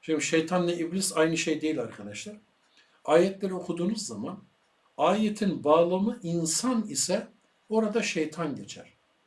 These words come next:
Ayetin bağlamında Allah varsa Allah'la muhatap olan iblistir. Onun için ben bunlara iblis diyorum. Bunlar iblisin ta kendisi.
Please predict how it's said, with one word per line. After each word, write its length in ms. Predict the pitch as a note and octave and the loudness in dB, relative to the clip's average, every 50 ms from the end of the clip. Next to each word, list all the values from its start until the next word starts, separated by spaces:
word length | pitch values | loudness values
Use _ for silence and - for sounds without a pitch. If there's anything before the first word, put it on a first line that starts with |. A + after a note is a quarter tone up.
| _ _ _ _ _ _ _ _ _ _ _ _ _ _ _ - | _ _ _ _ _ _ _ _ _ _ _ _ _ _ _ 0
Ayetin 640 | C3 C#3+ D3+ E3 F3+ F#3 F#3+ - A#3+ A3 F#3 D3 | 4 6 6 6 6 4 2 0 -2 -2 -2 0
bağlamında 680 | D#3 D3+ D#3 D#3+ E3 E3 E3 E3+ E3 D#3+ D#3 D3+ D3 C#3+ | 2 4 4 4 4 4 2 0 2 4 4 4 4 2
Allah 420 | C#3+ C#3+ D3 E3 G3 G3 G3 - - | -2 -2 -2 -2 -4 -6 -6 -4 -2
varsa 520 | F#3+ A#3 B3+ - - - B3+ B3 B3 - _ _ _ _ _ _ _ _ _ _ _ _ - | -2 -2 -2 -2 -4 -4 -4 -4 -6 -8 _ _ _ _ _ _ _ _ _ _ _ _ -2
Allah'la 500 | - D3 E3 G3 A3 G#3 - - E3+ D#3 | 0 0 2 2 0 -2 -2 -4 -6 -6
muhatap 600 | D3 D3 D3 D3 E3 E3+ E3 - - A#3 - - | -6 -6 -4 -2 0 -2 -2 -2 -6 -8 -6 -8
olan 240 | F#3+ E3+ C3 A#2+ B2 | -10 -8 -8 -8 -6
iblistir. 760 | - D#3+ D#3+ - B2+ D3+ F#3+ F#3+ - - - - - - - _ _ _ _ _ _ _ _ _ _ _ _ _ _ _ _ _ _ _ _ _ _ _ _ _ _ _ _ _ _ _ _ _ _ _ - | -4 -4 -4 -4 -4 -2 0 0 0 -2 -4 -8 -16 -20 -20 _ _ _ _ _ _ _ _ _ _ _ _ _ _ _ _ _ _ _ _ _ _ _ _ _ _ _ _ _ _ _ _ _ _ _ -2
Onun 260 | D#3 F#3+ A#3 C4 B3 | 0 2 2 2 2
için 280 | - - A#3 G3+ E3 | 0 0 -2 0 4
ben 200 | E3+ F3+ F#3 F3+ | 6 4 4 4
bunlara 300 | F#3 G3 G3 G3+ G#3 G#3+ | 4 2 4 4 4 2
iblis 540 | G#3+ G#3+ F3+ E3+ D#3+ F#3 F#3+ F#3 - - - | 2 -2 -4 -4 -2 -2 0 0 0 0 -2
diyorum. 240 | G#2 F#2 - - - _ _ _ _ _ _ _ _ _ _ _ _ _ _ _ _ _ _ _ _ _ _ _ _ _ _ _ _ _ _ C3+ | -8 -14 -14 -18 -20 _ _ _ _ _ _ _ _ _ _ _ _ _ _ _ _ _ _ _ _ _ _ _ _ _ _ _ _ _ _ -4
Bunlar 300 | D#3+ F#3+ G3+ A3+ A3+ G3 | -2 0 2 0 0 -2
iblisin 520 | G3 G3 F#3 F#3 G3 G3 - A#3+ A3+ G3+ | -2 -4 -4 -2 -4 -4 -4 -4 -4 -4
ta 160 | - A#3+ G#3+ | -4 -6 -8
kendisi. 480 | - - C3 G2+ F#2 - - - - - | -6 -6 -8 -8 -10 -10 -12 -12 -12 -12